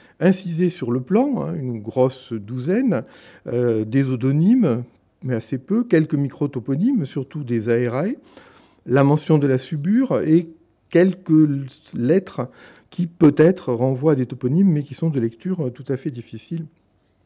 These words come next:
et, euh, discutable. Même s'il nous est loisible, comme vous le savez, d'accéder à seulement un dixième de la superficie urbaine totale,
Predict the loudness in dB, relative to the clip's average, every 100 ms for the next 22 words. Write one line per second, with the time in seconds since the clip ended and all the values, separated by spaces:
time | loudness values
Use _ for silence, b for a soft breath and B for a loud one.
0 | _ _ _ -8 -4 -4 -6 -10 -10 -14
1 | -16 -12 -12 -12 -16 _ _ _ _ _
2 | b b b b b b b b _ _
3 | -2 6 8 10 8 6 -2 -2 0 0
4 | 2 0 4 2 2 -2 -2 -2 0 0
5 | -2 -4 -2 2 2 2 0 -2 -4 0
6 | 0 -2 -4 -4 -4 -4 -4 -4 -8 -4
7 | 2 4 4 0 -2 -4 -2 0 0 0
8 | -2 -2 -2 -4 -6 -6 -14 -12 -8 -4
9 | -4 -2 0 0 0 -4 -6 -2 0 2
10 | 0